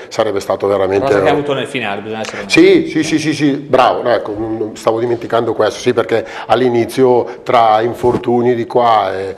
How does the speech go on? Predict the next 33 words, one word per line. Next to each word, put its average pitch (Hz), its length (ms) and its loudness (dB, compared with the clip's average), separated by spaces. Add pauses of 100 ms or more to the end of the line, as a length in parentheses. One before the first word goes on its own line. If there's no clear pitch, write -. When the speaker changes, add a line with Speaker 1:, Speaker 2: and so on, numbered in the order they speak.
(300)
Speaker 1:
e 107 220 0
squalifiche 120 520 0
di 127 120 2
là 117 380 4
era 110 200 2
veramente 113 420 2
in 135 60 4
una 131 140 6
condizione 123 520 2
abbastanza 107 1080 0
Speaker 2:
I-, 143 140 -12
invece 151 380 -4
il 147 100 -2
mio 165 220 0
urino 165 340 -2
sulla, 127 320 -4 (340)
eh, 113 260 -10 (300)
simbolicamente 110 1000 -10 (300)
sulla 131 260 -4
salvezza 135 340 -4
del 131 120 -4
Briga 151 240 -4
io 139 60 0
me 127 80 -6
lo 123 100 -6
sarei 175 240 -6
giocato 120 420 -8
e - 20 -2
l'avrei, 98 460 -8
l'avrei 98 280 -12
vinto, 95 320 -16
perché 95 240 -20
qui - 480 -10